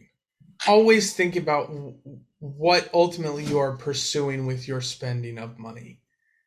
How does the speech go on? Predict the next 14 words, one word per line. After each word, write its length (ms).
right? 260
Because 300
how 120
you 120
spend 300
your 80
money, 260
it, 260
it's 360
communicating 760
something 320
about 220
your 120
priorities, 880